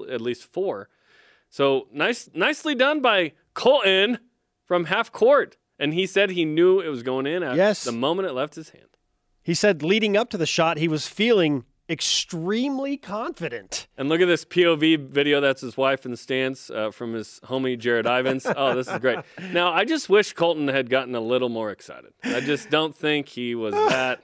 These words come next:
Speaker 2: <laughs>
Speaker 1: into it. Disappointing.
Speaker 2: I've never seen him lose his mind like that. He's very even keel.
Speaker 1: Um, every game he's in the Rock, he loses his
Speaker 2: And
Speaker 1: mind
Speaker 2: relax.
Speaker 1: like that.
Speaker 2: Yes,
Speaker 1: Every
Speaker 2: that is,
Speaker 1: game.
Speaker 2: that is his outlet.
Speaker 1: Now
Speaker 2: The fan mode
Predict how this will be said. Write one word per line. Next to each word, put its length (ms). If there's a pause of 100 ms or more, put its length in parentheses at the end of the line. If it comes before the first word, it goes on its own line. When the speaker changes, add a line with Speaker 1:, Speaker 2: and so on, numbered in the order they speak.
(140)
Speaker 2:
<laughs> 160
Speaker 1:
into 520
it. 240 (880)
Disappointing. 520 (100)
Speaker 2:
I've 140
never 260
seen 240
him 120
lose 220
his 160
mind 300
like 240
that. 260 (140)
He's 240
very 580
even 480
keel. 600
Speaker 1:
Um, 420
every 440
game 360
he's 240
in 80
the 100
Rock, 260
he 120
loses 220
his 80
Speaker 2:
And 80
Speaker 1:
mind 80
Speaker 2:
relax. 320
Speaker 1:
like 60
that. 20
Speaker 2:
Yes, 260
Speaker 1:
Every 280
Speaker 2:
that 180
is, 160
Speaker 1:
game. 100
Speaker 2:
that 200
is 180
his 240
outlet. 640
Speaker 1:
Now 260
Speaker 2:
The 120
fan 520
mode 520